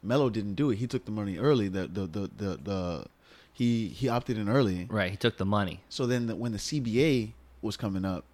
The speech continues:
Speaker 1: he
Speaker 2: Mm-hmm.
Speaker 1: couldn't cash in. Um, or it was either late or early. I can't remember what, he, but he, he fucked up. So he f-, basically forced Denver to trade him
Speaker 2: Mm-hmm.
Speaker 1: so that the Knicks could sign him long term before the C B A was up, or else he would have
Speaker 2: Oh,
Speaker 1: lost out on
Speaker 2: okay.
Speaker 1: some money.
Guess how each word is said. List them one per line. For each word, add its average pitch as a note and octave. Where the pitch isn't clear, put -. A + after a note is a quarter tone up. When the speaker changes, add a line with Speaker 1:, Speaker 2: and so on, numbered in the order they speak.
Speaker 1:
he G2
Speaker 2:
Mm-hmm. F2+
Speaker 1:
couldn't A2
cash G2
in. A2+
Um, F#2
or D#3+
it G3+
was C4
either A3+
late E3+
or C#3+
early. B2
I A#2
can't G3
remember F3
what, A#2
he, A2
but B2+
he, F#3+
he G3+
fucked E3+
up. F2
So D3
he E3+
f-, -
basically F3
forced D#3
Denver C3+
to A#2
trade E3+
him G#2
Speaker 2:
Mm-hmm. G2+
Speaker 1:
so D3+
that B2+
the B2
Knicks C3
could A2+
sign D3+
him A#2+
long G#2+
term A#2
before G#2
the G2+
C A#2
B G#2+
A -
was E2
up, -
or G#2+
else A2+
he A#2
would A2+
have G#2+
Speaker 2:
Oh, G#2+
Speaker 1:
lost G#2+
out G#2+
on G2
Speaker 2:
okay. D#2
Speaker 1:
some G2
money. G#2